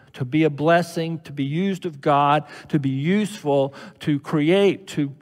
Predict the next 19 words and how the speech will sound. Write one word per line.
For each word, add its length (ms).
produce, 640
to 340
increase, 880
to, 240
uh, 220
be 160
a 60
blessing 680
to 120
those 320
around 480
you, 140
for 180
God 340
to 80
use 520
you 200
and 120
be 240